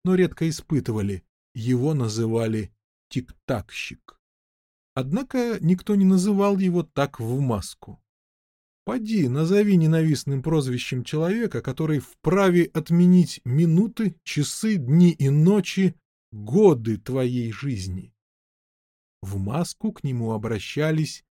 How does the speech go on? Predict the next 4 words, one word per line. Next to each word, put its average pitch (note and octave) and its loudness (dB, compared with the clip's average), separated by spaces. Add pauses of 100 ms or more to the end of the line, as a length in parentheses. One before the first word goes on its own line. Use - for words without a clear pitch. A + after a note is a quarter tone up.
(340)
«Главный B2+ -2
хронометрист». A#2 -4 (840)
Так A3 -8
безопаснее. B2+ -4